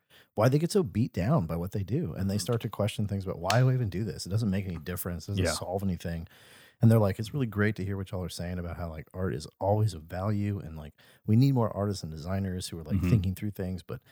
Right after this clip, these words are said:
Speaker 1: if I'm constantly getting beat down by these people who are in control of things, why would I even do this in the first place?"
Speaker 2: Yeah.
Speaker 1: And it's a horrible thing because if there is a power structure in place, the only reason it gets dismantled, I'm, I'm sorry if you have a different, uh,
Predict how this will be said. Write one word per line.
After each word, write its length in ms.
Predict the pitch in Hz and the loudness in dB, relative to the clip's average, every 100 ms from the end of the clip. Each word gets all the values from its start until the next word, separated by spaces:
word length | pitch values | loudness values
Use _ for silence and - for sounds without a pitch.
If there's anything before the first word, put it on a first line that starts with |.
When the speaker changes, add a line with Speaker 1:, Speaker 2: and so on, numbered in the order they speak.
| _ - | _ -4
Speaker 1:
if 100 | 117 | 0
I'm 80 | 190 | 0
constantly 460 | - 131 143 156 | 0 0 2 0
getting 180 | 139 101 | 0 -2
beat 260 | 85 101 107 | -2 -6 -4
down 240 | 87 101 | -4 -4
by 120 | 80 | -4
these 160 | 80 76 | -10 -14
people 300 | 80 - 82 | -12 -12 -12
who 60 | 80 | -12
are 100 | 76 | -12
in 80 | 78 | -14
control 320 | 82 101 104 | -8 -4 -4
of 80 | 85 | -6
things, 240 | 71 69 - | -10 -10 -2
why 160 | 147 | 0
would 80 | 214 | 2
I 40 | 220 | -2
even 180 | 196 | -2
do 100 | 123 | -2
this 160 | 131 - | -2 -4
in 60 | 101 | -8
the 40 | |
first 280 | - 104 - | -8 -10 -8
place?" 140 | - - | -10 -4
Speaker 2:
Yeah. 220 | 71 69 - - - | -4 -4 -12 -20 2
Speaker 1:
And 80 | 160 | 4
it's 100 | 170 | 6
a 60 | 147 | 4
horrible 440 | - 180 233 151 | 2 0 2 0
thing 300 | - 170 120 | 0 0 0
because 380 | 82 - 92 - _ _ _ _ _ _ _ - - | 0 -2 -2 -4 _ _ _ _ _ _ _ -10 2
if 100 | - | 2
there 180 | - 160 | 4 0
is 100 | 196 | 2
a 80 | 120 | 0
power 320 | - 113 113 | 0 -4 -4
structure 420 | - 110 101 - | -2 -2 -2 -4
in 100 | 87 | -6
place, 360 | 80 85 107 123 | -4 0 0 0
the 140 | 113 | -4
only 280 | 71 110 143 | -2 0 0
reason 380 | 127 127 120 113 | 0 -2 -2 -4
it 140 | 101 92 | -4 -4
gets 240 | 107 - | -4 -4
dismantled, 640 | 101 - 73 78 107 113 - | -8 -6 -8 -2 -2 -2 -6
I'm, 160 | 87 - | -10 -6
I'm 120 | 101 | -6
sorry 420 | 80 - 87 101 92 | -4 -4 -4 -2 -2
if 100 | - | -2
you 100 | 90 | -6
have 180 | 85 82 | -6 -6
a 40 | |
different, 360 | 85 - 85 87 | -8 -6 -6 -6
uh, 260 | 101 95 | -8 -8